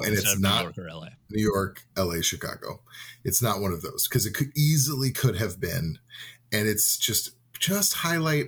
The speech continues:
Speaker 2: a different city. And I always love it. I actually am so hyper aware of it that when I <laughs> hear the name of the, the place they're at, I'm like, "Yeah, put it on my list."
Speaker 1: Yeah.
Speaker 2: 'Cause it's just, it's so, such, it's so refreshing. And you can see it. Like, I've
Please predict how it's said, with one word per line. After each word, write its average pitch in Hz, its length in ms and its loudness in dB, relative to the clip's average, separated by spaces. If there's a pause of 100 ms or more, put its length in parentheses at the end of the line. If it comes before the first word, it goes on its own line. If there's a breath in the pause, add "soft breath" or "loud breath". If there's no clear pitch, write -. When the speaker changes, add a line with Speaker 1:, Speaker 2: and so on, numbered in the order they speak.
Speaker 2:
a - 80 0
different - 480 -2
city. - 380 -2
And 95 140 0
I 101 100 2
always 120 360 4
love 98 220 2
it. - 100 -8
I 110 140 2
actually 131 360 2
am 101 40 0
so 123 400 2
hyper 107 420 0
aware 87 360 0
of 82 100 -4
it 80 140 -8
that 95 80 0
when 101 120 2
I 110 80 4
<laughs> - 160 0
hear 147 140 6
the 139 180 4
name 120 180 0
of 110 40 -6
the, 107 200 0 (180)
the 98 80 -2
place 104 320 0
they're 92 180 0
at, 90 160 -2
I'm 78 80 -10
like, - 220 -12 (100)
"Yeah, - 160 2 (480 soft breath)
put 196 140 4
it 180 100 0
on 175 100 2
my 170 100 2
list." - 500 0 (320 loud breath)
Speaker 1:
Yeah. 98 260 2 (440 loud breath)
Speaker 2:
'Cause 117 160 2
it's 110 160 0
just, 113 240 2
it's 107 160 0
so, 110 220 0
such, - 480 0
it's - 140 -2
so 131 100 2
refreshing. 104 760 0
And 131 120 6
you 196 100 4
can 339 140 2
see 185 320 2
it. 92 180 0
Like, 98 200 0
I've 139 300 2